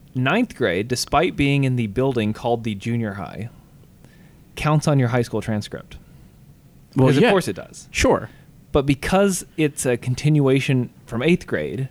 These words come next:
Speaker 1: right? It's all the sa-, it's the same building.
Speaker 2: So you had four different
Speaker 1: Yes.
Speaker 2: schools.
Speaker 1: That's how they do it. 'Cause there's only one per, there's only one in town, right? There's the town, you know, the, the town only has, like,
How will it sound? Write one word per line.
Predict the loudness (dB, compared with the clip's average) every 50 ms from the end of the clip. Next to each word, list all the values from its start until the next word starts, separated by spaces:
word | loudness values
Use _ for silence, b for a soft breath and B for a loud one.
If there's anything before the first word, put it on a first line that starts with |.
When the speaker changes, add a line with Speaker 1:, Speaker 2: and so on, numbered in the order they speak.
| -8 -6
Speaker 1:
right? | -2 0 0 2 2 0
It's | -2 -2
all | 0 0 -2
the | -2
sa-, | -2 -4 -4
it's | -4 -4 -6 -8
the | -6
same | -2 0 0 2
building. | 2 2 2 2 2 2 2 2 0 -2 B B B B
Speaker 2:
So | 0 2
you | 2 4
had | 2 2
four | -2 -4 0 2 4 6 6 6 4
different | 2 2 2 2 2 2 2 2 2 2 2
Speaker 1:
Yes. | 2 2
Speaker 2:
schools. | 2 2 2 0 -2 -6 -8 -10 -10 -8 -8
Speaker 1:
That's | -8 -8 -6
how | -6 -6
they | -4 -4
do | -6 -8
it. | -10 -12 B B B
'Cause | -2 0 2
there's | 2 2
only | 2 2 2
one | 2 2 2 2 2
per, | 0 0 2 2 2 2 0 -2 b b b b b b -4
there's | 0 2 2
only | 4 4 4
one | 2 2 2 2
in | 0
town, | 0 0 -2 -2 -2 -4 -8 -12 -16 -18 -20 -20 -20 -14 -6
right? | -2 0 2 2 2 0 -4 b b b b b b b b -6
There's | -4 -4 -4 -4
the | -6 -8 -4
town, | -2 0 2 2 2 2 0 -2 -4
you | -6 -6 -2
know, | -2 -2 -2
the, | -4 -6 -10
the | -12 -10 -10 -8
town | -4 -2 -2 0 0
only | 0 0 0
has, | 0 0 0 0
like, | 0 -2 -2 -4